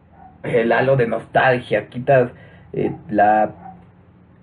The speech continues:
eh, todo lo que tú recordabas y ves lo que realmente era la serie, pues es bastante malita. Pero bueno, eh, encontré muchos datos interesantes, hice muchos amigos.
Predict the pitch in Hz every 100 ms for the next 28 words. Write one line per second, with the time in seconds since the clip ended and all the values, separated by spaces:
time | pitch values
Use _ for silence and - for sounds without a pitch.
0 | - 117 107 139 143 143 127 117 110 113
1 | 117 139 - 117 117 120 135 131 117 131
2 | 139 139 135 123 131 135 135 147 135 113
3 | 104 120 131 139 110 - - - - _
4 | _ - 113 123 127 127 120 117 120 110
5 | 107 113 127 - 110 113 135 135 120 -
6 | - - - - - 110 110 113 - 120
7 | 120 117 127 131 127 - 120 113 117 110
8 | 104 98 104 107 123 120 117 113 113 -
9 | - _ - _ - 110 - 107 113 -
10 | - 101 120 123 113 113